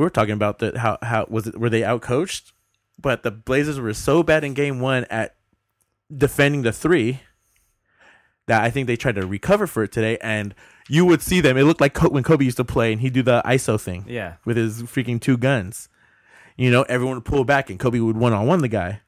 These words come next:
Speaker 1: Well, what would they do t-, today? Ev-, everyone pulled back to guard ev-, all the shooters, which weren't. Like, I wouldn't pull back on Looney. I wouldn't pull back on Draymond. Or Ig-, Iggy was in it still.
Speaker 2: I, I let, I let Draymond shoot all day
Speaker 1: All
Speaker 2: outside.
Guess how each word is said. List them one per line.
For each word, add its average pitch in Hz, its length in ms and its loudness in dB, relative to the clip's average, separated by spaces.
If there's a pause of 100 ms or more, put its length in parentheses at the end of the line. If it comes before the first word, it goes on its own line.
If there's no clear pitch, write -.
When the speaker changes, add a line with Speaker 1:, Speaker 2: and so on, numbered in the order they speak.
(200)
Speaker 1:
Well, 117 160 2
what 135 140 4
would 135 120 2
they 139 100 2
do 131 140 -2
t-, - 140 -14 (180)
today? 135 360 2 (320)
Ev-, 131 220 0 (140)
everyone 127 320 0
pulled 165 300 2
back 127 380 0
to 123 100 -8
guard 117 260 2
ev-, 131 180 0
all 127 140 2
the 165 80 2
shooters, 104 580 -2 (220)
which 139 240 -4
weren't. 135 340 -2
Like, 101 260 -8 (260)
I 127 80 6
wouldn't 127 220 2
pull 139 120 4
back 127 220 4
on 143 160 4
Looney. 127 360 2 (380)
I 113 80 0
wouldn't 127 180 6
pull 160 120 4
back 143 200 4
on 170 140 4
Draymond. 143 480 2 (1120)
Or 147 380 6
Ig-, 175 260 2 (140)
Iggy 165 220 4
was 123 160 2
in 104 100 0
it - 200 -8
still. - 200 -4
Speaker 2:
I, 95 180 -6
I - 40 -8
let, 131 200 -8 (100)
I 107 100 -4
let 117 240 -8
Draymond 104 420 -12
shoot 110 160 -14
all 95 140 -12
day 98 220 -12
Speaker 1:
All 113 140 2
Speaker 2:
outside. 92 320 -4